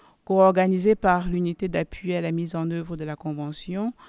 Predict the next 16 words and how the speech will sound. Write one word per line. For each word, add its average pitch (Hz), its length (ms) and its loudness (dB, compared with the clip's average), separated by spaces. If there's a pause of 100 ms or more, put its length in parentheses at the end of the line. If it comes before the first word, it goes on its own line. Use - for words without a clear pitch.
(300)
avec 196 280 0
l'appui 208 420 0
des 180 140 -2
partenaires 180 580 -2
bilatéraux, 170 920 -4
cet - 240 -6
atelier, 180 580 -2 (460)
qui 214 160 6
a 202 100 8
regroupé 202 540 4
plusieurs 214 480 4
pays 202 480 2 (100)
et 185 160 0
organisations 175 720 -2
internationales 170 720 -4
spécialisées 170 800 -6